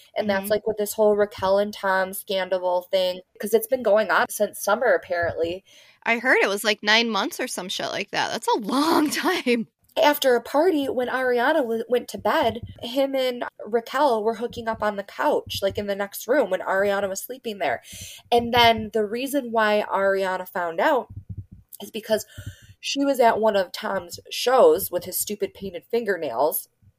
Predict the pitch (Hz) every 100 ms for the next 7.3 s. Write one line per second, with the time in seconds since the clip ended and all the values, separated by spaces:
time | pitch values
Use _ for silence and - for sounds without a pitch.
0 | - - 233 - - - 214 208 202 202
1 | - - - 233 233 220 214 208 214 202
2 | 208 208 196 190 185 180 - 180 170 185
3 | 185 - 185 180 185 175 180 175 - 202
4 | 185 - 233 226 202 180 175 160 156 151
5 | - 131 143 151 139 - 165 165 147 165
6 | 147 135 131 147 156 175 160 160 - 175
7 | 160 165 151